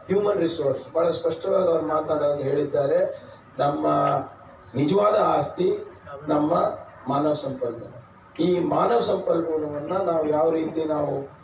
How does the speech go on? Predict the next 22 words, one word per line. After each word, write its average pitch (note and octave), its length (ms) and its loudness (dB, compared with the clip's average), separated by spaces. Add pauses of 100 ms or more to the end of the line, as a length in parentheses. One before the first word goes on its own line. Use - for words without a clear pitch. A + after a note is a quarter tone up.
(120)
ಬಳಸ್ಕೊಂಡು F#3 540 2 (920)
ಮುಂದಿನ A#3 320 2
ಕಲ್ಪನೆಗೆ F3 760 2
ಉಪಯುಕ್ತ E3 500 0
ಆದಂಗೆ C3+ 560 2 (280)
ಯಾವುದೇ E3 300 2
ವಲಯದಲ್ಲಿ C3+ 500 2
ಇರ್ಬೋದು. - 340 -8 (300)
In - 100 -6
fact E3 340 2
ನೀವು D3 320 0
ನೋಡಿದ್ರೆ E3 600 0
ಇವೆ, D#3 240 -2 (440)
ಮತ್ತೆ D3+ 600 2 (400)
ಕ್ರೀಡೆಯನ್ನ, F#3+ 540 4 (340)
ಸ್ಪೋರ್ಟ್ಸ್ - 580 0
ಅನ್ನ F3 240 0
ಸ್ಕಿಲ್ಸ್ B3+ 520 0 (460)
ಡೆವಲಪ್ಮೆಂಟ್ E3+ 580 2
ಅಂತ D#3+ 180 -2
ಟ್ರೀಟ್ E3 500 -2
ಮಾಡಿ, C#3 420 -2